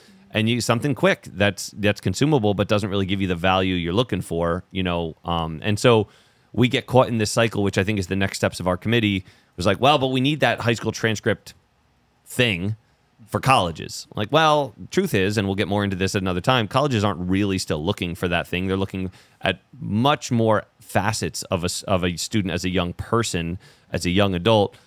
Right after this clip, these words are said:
than just what their transcript shows, because they've started to recognize that an A in, if we all taught the same class, an A in our own classes aren't the same, let alone an A from our school to the next school, let alone an A from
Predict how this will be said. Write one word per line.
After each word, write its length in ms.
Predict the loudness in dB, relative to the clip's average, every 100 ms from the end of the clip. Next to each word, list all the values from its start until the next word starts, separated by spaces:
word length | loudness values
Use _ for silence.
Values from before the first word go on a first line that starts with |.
| -12
than 420 | -2 0 2 2
just 240 | 2 0 0
what 140 | -2
their 100 | -2
transcript 500 | -2 -2 -2 -2 -2
shows, 240 | 0 0
because 300 | -2 -2 -2
they've 140 | 0 -2
started 320 | 0 0 0
to 80 | 0
recognize 580 | 0 0 -2 0 0 0
that 140 | 0
an 120 | 0
A 340 | 0 2 0 -4 -12 _ _
in, 200 | -2 0
if 140 | 0 0
we 160 | 4
all 160 | 4 4
taught 220 | 4 0
the 60 | 0
same 220 | 0 0
class, 440 | 2 2 0 -4 -14 _ _ -2
an 140 | 0
A 140 | 2 2
in 80 |
our 140 | 4 2
own 100 | 2
classes 360 | 0 0 -2
aren't 160 | -2 -2
the 80 | -4
same, 280 | -6 -4 0
let 120 | 2
alone 260 | 2 0
an 100 | 0
A 140 | 0 0
from 180 | 0 0
our 120 | 0
school 200 | -2 -4
to 80 | -2
the 80 | -2
next 180 | -2
school, 160 | -2 -2
let 120 | -2
alone 220 | 0 -2 -2
an 80 |
A 140 | -2 -2
from 340 | -2 -2 -4